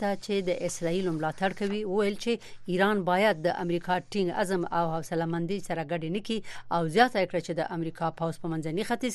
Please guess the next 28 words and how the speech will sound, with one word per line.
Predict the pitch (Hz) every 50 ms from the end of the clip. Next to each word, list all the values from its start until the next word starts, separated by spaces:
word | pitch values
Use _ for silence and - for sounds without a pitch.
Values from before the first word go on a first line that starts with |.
| -
کې | 247 240 233 - - - - -
د | 190 190 185
ملي | 180 170 170 151 147
ګټو | 214 208 208 220 202 - - - - - - -
خوندیتوب | 196 180 170 156 165 160 - 190 185 170 - -
ته | 170 165 165 - - - -
چمتووالی | 196 185 170 - 202 185 196 185 156 143 143 135 143
لري. | 135 120 - - - - - - - - - - - 160
مایک | 165 170 - -
پینس | 208 202 185 185
همدارنګه | 185 185 190 202 208 208 196 196 196
ویلي | 190 196 208 202 214 202
دي | 214 -
چې | 214 190
د | 196
امریکا | 190 185 - 202 196 165
جمهور | 196 180 170 190 214 226
رئیس | 240 220 202
ډانلډ | 208 196 190 185 175 170
ټرمپ | - 208 208 185 190
به | 190 165 233
هیڅکله | 240 208 - - 202 185 185 185
ایران | 185 190 190 185 170
ته | 190 185
اجازه | 165 180 185 180 196 202 196
ورنکړي | 196 185 214 247 233 - 185 151 - - - - - -
چې | 240 - -
اټومي | 180 - - 175 175